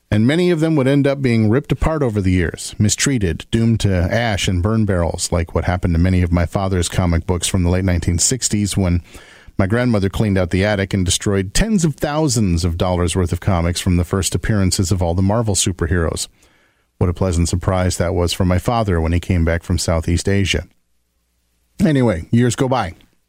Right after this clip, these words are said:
It's two thousand eighteen, April.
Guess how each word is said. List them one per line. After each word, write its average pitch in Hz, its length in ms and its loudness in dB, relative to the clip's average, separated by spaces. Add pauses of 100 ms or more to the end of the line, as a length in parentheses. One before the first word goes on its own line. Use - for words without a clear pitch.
(880)
It's 123 140 -2
two 160 140 0
thousand 135 420 0
eighteen, 110 640 -2 (540)
April. 120 320 -4